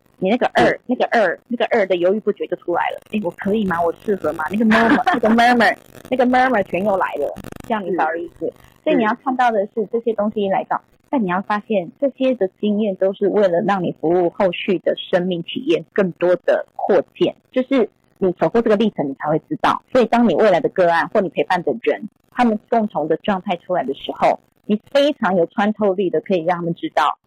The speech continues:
Speaker 1: 因为你都经验过，你也明白，所以你说出去的每句话，配上工具，还有我们学习的心法，这个太厉害了，你立刻可以解决他的问题的。所以感同身受是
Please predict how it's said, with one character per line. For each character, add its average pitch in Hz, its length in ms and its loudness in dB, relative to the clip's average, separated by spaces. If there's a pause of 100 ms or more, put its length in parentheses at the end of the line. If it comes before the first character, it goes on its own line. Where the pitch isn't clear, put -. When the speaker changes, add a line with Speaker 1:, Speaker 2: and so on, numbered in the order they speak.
(220)
Speaker 1:
因 226 160 -2
为 269 80 4
你 170 80 -2
都 190 140 0
经 190 220 -2
验 180 180 -2
过， 156 200 -2
你 180 180 2
也 214 80 2
明 131 260 -2
白， - 300 -2 (120)
所 240 100 4
以 - 20 4
你 175 120 2
说 190 160 0
出 214 140 0
去 - 140 -2
的 170 140 2
每 143 140 -6
句 180 180 0
话， 170 320 0 (300)
配 240 220 4
上 196 280 -2
工 196 300 2
具， 165 260 -2 (240)
还 190 140 2
有 196 160 4
我 170 100 -2
们 175 160 -6
学 180 180 -2
习 202 120 -4
的 185 80 2
心 185 240 -4
法， 147 280 -2 (300)
这 - 80 -10
个 208 80 -2
太 214 220 -2
厉 190 180 -2
害 185 60 -14 (260)
了， - 100 -4
你 175 120 0
立 208 160 0
刻 226 160 -2
可 220 100 -2
以 190 60 2
解 156 100 -2
决 147 180 -4
他 165 80 -4
的 156 80 0
问 156 160 -2
题 - 240 -14
的。 - 160 -8 (640)
所 262 80 4
以 247 120 4
感 - 260 -6
同 202 240 4
身 202 220 0
受 190 160 4
是 190 180 -4